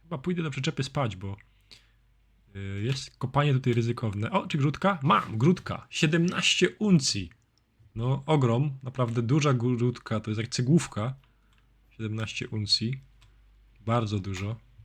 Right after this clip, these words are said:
A już chciałem się poddać prawie i iść spać. Proszę bardzo. Siedemnaście uncji złota. To bardzo dużo. Yy,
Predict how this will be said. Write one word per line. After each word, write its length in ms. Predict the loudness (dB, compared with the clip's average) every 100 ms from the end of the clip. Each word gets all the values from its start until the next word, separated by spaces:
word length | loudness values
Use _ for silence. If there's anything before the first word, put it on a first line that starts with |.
| -20 _ _ _
A 120 | 0
już 200 | 2 2
chciałem 280 | 2 2 2
się 140 | 0
poddać 420 | 0 0 0 -2 -2
prawie 280 | -2 -2
i 80 | -2
iść 160 | -4 -6
spać. 460 | -4 -4 -4 -10 -18 -20 _ -20 _ _ _ _ _ _ _ _
Proszę 300 | -8 -8 -8
bardzo. 360 | -10 -12 -16 -20 _ _ _
Siedemnaście 460 | -10 -6 -6 -6 -6
uncji 320 | -4 -6 -6
złota. 440 | -6 -6 -4 -4 -6 -18 _ _ _ _ _ _
To 80 | -16
bardzo 260 | -10 -6 -6
dużo. 380 | -6 -6 -6 -6 _ _ _ _ _ _ _ _ _ _ _ _ _ _ -20 _ _ _ _ _
Yy, 280 | -8 -6